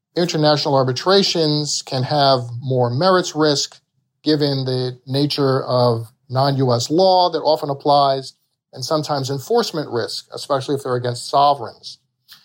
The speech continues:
We take all these risks into account. On the less risky end, for example, are monetizations of judgments on appeal and, you know, diversified portfolios of cases as opposed to single cases.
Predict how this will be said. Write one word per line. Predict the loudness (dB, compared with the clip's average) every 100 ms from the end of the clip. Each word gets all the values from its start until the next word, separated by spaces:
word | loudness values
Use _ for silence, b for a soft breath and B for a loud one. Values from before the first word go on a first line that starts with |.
| b -2
We | 0
take | 2 2
all | 4
these | 2 2
risks | 0 -2 -4
into | -4 -4
account. | -6 -4 -4 -4 -8 _ _ _ _ _ _ _
On | -2 -2
the | 2
less | 2 2 0
risky | -4 -4 -4 -4 -4 -2
end, | -2 -2
for | -2 -4
example, | 0 0 0 2 2 2 -2 _ _ -12
are | -4
monetizations | 0 0 0 -2 -2 -4 -8
of | -8
judgments | 0 0 0 -4
on | -4 -6
appeal | -6 0 2 4 4 0 -8 _ _
and, | -6 -2 -2 -2
you | -2
know, | -2
diversified | -2 -2 0 0 -4 0 2 2 0
portfolios | -4 -4 -4 -2 0 2 0 -2
of | -6 -6
cases | -4 -4 -4 -6 -8 -12
as | -6 -6
opposed | -6 -6 -6 -6
to | -10
single | -10 -10 -10
cases. | -12 -12 -12 -14 -18